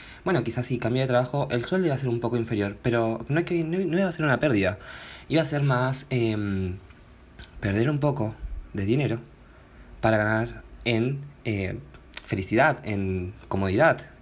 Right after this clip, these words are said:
en todo eso que, bueno, que a veces decimos, "No, pero no, no, no puedo mantener mis, mis cosas", que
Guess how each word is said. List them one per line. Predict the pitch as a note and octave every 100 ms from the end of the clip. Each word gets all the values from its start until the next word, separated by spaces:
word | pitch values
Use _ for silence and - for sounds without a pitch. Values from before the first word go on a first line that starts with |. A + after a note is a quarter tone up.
| -
en | G2+
todo | B2 B2+
eso | A#2+ A#2+
que, | - G2+
bueno, | A2 C#3+ G2+
que | -
a |
veces | G2 G2+ A#2+ - - - - - -
decimos, | G2 A2 G#2
"No, | C3
pero | G#2 G2
no, | G2 G#2 F#2+ -
no, | G2 F#2+
no | - G2 F#2+
puedo | A#2 A#2+
mantener | G#2 F#2+ G2+ G2+
mis, | G2 F#2
mis | F#2
cosas", | - D3 C#3 A#2
que | - G2